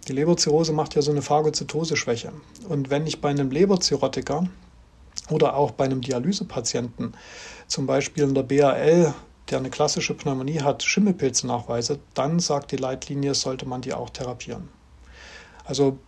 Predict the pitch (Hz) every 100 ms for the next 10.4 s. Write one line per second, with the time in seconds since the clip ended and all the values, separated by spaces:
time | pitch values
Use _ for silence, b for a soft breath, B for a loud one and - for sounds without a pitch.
0 | - - _ - 147 156 175 160 170 175
1 | 151 - 160 165 160 139 139 185 208 -
2 | 180 185 214 214 - 143 - 147 156 156
3 | 151 139 - 175 170 151 151 143 143 156
4 | - 175 - 147 151 143 143 143 143 143
5 | 147 139 131 131 113 - - 170 170 -
6 | 196 190 190 170 160 156 147 147 151 156
7 | 139 135 151 180 185 185 - 160 165 170
8 | B B B B - 143 147 165 160 175
9 | - 147 139 143 - - 143 135 156 156
10 | 160 131 123